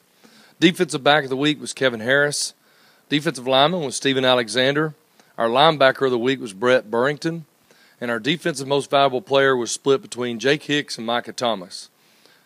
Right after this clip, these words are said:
Um, for our Special Forces, Most Valuable Player was Jake Hicks and Blake Gossett.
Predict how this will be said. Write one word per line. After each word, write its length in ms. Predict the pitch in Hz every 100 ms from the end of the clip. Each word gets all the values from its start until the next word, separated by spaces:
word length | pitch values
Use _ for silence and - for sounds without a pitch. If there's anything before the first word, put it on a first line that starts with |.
| _ -
Um, 240 | 113 113 110
for 120 | 135
our 100 | 127
Special 380 | - 160 156 139
Forces, 640 | - 175 156 120 - - 107
Most 240 | 127 135
Valuable 300 | 147 143 139
Player 380 | - 147 151 143
was 160 | 117
Jake 260 | 98 131 147
Hicks 340 | 143 147 147
and 120 | 110 101
Blake 240 | 123 120
Gossett. 400 | 117 101 -